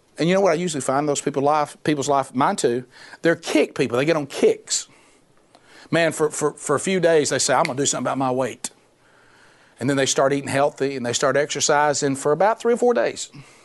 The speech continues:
And then all of a sudden they go two weeks and they go off the wagon. They come out and say, "They ain't losing any weight." Well, yeah, I know, because you're not committed to doing it every day.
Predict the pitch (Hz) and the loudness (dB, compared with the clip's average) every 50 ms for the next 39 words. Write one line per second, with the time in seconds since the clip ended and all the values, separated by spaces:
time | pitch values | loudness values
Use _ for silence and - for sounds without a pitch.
0 | _ _ _ _ _ _ - - _ _ _ _ _ _ _ _ _ _ _ _ | _ _ _ _ _ _ -20 -20 _ _ _ _ _ _ _ _ _ _ _ _
1 | - - - _ - - _ _ _ _ - 120 127 165 175 180 175 175 165 - | -20 -20 -20 _ -20 -20 _ _ _ _ -6 -2 -2 0 2 4 4 2 2 0
2 | 160 160 151 156 156 151 - - 220 196 175 170 175 160 143 - - - 127 127 | 0 0 2 2 0 0 0 0 2 4 4 4 4 2 2 -2 -6 -2 -2 0
3 | 123 131 127 127 131 - 143 135 143 139 - 123 131 143 147 139 123 117 110 113 | 2 2 2 2 0 0 2 2 2 2 0 0 2 4 4 4 2 0 -2 -2
4 | - 131 127 127 120 - - 107 - _ _ - - - - - - 117 123 123 | -2 -2 -2 -2 -2 -2 -4 -6 -8 _ _ -20 -20 -20 -20 -16 -8 -4 -2 -2
5 | 127 135 139 139 143 147 151 160 156 160 - - _ _ _ _ _ _ _ _ | 0 -2 -2 -4 -6 -6 -6 -6 -8 -10 -12 -16 _ _ _ _ _ _ _ _
6 | _ _ _ _ _ _ _ - - _ _ _ _ _ 165 147 151 185 202 143 | _ _ _ _ _ _ _ -20 -20 _ _ _ _ _ -2 0 2 2 2 2
7 | - 120 123 127 175 214 196 131 127 135 - - 135 127 - - 123 127 139 131 | 0 0 0 2 2 2 2 2 0 0 0 2 0 0 0 -2 -2 0 0 2
8 | 139 147 151 147 - _ - - 135 131 165 208 214 - - - 120 113 135 143 | 2 2 2 2 0 _ -4 -4 0 2 2 2 2 2 0 -6 -4 -2 0 2
9 | 147 135 135 135 143 151 151 131 120 135 151 208 202 - - - | 2 2 4 4 4 4 2 0 0 0 0 0 -2 -6 -6 -8